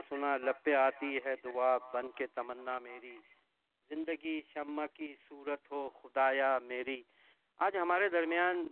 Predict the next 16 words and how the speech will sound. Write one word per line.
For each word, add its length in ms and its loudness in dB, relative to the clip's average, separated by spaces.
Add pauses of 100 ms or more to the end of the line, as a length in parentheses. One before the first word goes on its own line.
(320)
دو 480 2 (220)
نہایت 460 -4
ہی 100 0
معزز 760 0
شخصیات 540 0
موجود 380 0
ہیں، 200 2 (600)
جن 120 2
میں 320 4 (160)
پچھلی 300 -2
دفعہ 440 4 (160)
میں 180 -2
اپنے 220 -4
معزز 380 0
سامعین 380 2
کو 420 0